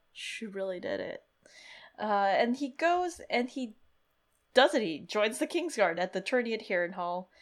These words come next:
And then he gets to, and then he misses out on all of the festivities because Lord Aerys is like, Great, congratulations, you signed your life away.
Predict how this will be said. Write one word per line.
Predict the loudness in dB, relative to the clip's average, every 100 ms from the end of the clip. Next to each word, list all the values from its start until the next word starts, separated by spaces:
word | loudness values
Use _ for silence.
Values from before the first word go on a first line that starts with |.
| -20 -20 -20 _ _ 0
And | 2 4
then | 4
he | 2
gets | 2 0 -2 -10 0
to, | 0 2
and | 2
then | 0
he | 0
misses | 2 0 0 2
out | 6 6
on | 6 4 4
all | 4 4
of | 2
the | -2
festivities | -2 -6 -4 -2 0 0 -2 -2
because | -6 -8 -6
Lord | -2 -2
Aerys | -2 -4 -4 -6
is | -4
like, | -4 -4
Great, | -6 -4 -6 -8
congratulations, | -12 0 2 2 0 -2 -2 -6 -6
you |
signed | -2 0
your | 0 0
life | -2 -2
away. | -2 -2